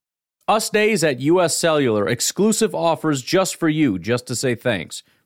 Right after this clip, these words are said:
Right now, U S Cellular customers get up to twelve hundred dollars to upgrade to any new phone. Terms apply. So as I do frequently, um, I wanna respond to an article here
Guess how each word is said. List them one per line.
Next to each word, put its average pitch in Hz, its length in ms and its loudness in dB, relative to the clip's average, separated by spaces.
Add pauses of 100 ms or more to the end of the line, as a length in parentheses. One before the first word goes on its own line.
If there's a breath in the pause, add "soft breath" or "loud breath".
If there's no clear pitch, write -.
Right 147 220 0
now, 156 220 0
U 139 220 0
S 151 120 0
Cellular 147 320 2
customers 143 420 -2
get 127 140 -2
up - 80 -4
to 107 80 -8
twelve 131 240 -2
hundred 139 160 -2
dollars 120 360 0
to - 100 -8
upgrade 123 360 -2
to - 160 -10
any 170 240 -2
new 151 220 0
phone. 104 480 -4 (240)
Terms 110 260 -2
apply. 98 480 -4 (4000)
So 175 160 0
as 202 140 2
I 170 60 2
do 147 160 0
frequently, 113 680 -2 (180)
um, 117 500 0 (480)
I - 40 -8
wanna 175 180 0
respond 123 640 0
to 123 300 0
an 107 80 2
article 113 360 2
here 117 300 2